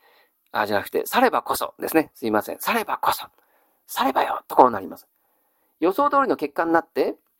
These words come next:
やっぱり思った通りだ。やっぱり思った通りだ。ですね。えー、それでは、とばかりっていう単語が文の冒頭についたらどんな意味になりますか？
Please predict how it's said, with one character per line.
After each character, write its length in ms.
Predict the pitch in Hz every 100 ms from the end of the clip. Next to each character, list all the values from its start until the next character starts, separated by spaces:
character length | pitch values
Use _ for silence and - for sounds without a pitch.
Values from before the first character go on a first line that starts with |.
| _ _ _ _ _ _ _ _ _ _ _ _ _
や 160 | 151 -
っ 100 | - _
ぱ 140 | - 220
り 100 | 175
思 200 | 147 165
っ 80 |
た 140 | - 131
通 180 | 120 107
り 80 | 92
だ。 180 | - - _ _ _ _
や 180 | 143 156
っ 60 | - _
ぱ 120 | - 254
り 80 |
思 200 | 175 139
っ 60 | 156
た 120 | 113
通 140 | 107 101
り 60 |
だ。 180 | - - _
で 60 | -
す 80 |
ね。 120 | 202 - _ _ _ _ _ _ _ _ _ _ _ _ _ _ _ - - - - _ _ -
え 80 | 143
ー、 40 |
そ 100 | 196
れ 60 | 196
で 60 |
は、 240 | 123 139 - _ -
と 120 | 220
ば 180 | 202 202
か 140 | 160
り 100 | 123
っ 20 |
て 140 | - 135
い 20 |
う 40 |
単 180 | 131 131
語 80 | 127
が 100 | 127
文 200 | - 247
の 120 | -
冒 220 | 269 415
頭 180 | 415 415
に 100 | 392
つ 120 | -
い 80 | 202
た 80 | 220
ら 80 | -
ど 100 | 160
ん 40 |
な 80 | 131
意 40 |
味 80 | 107
に 60 | 95
な 80 | 95
り 80 |
ま 120 | 85 90
す 80 |
か？ 220 | - 202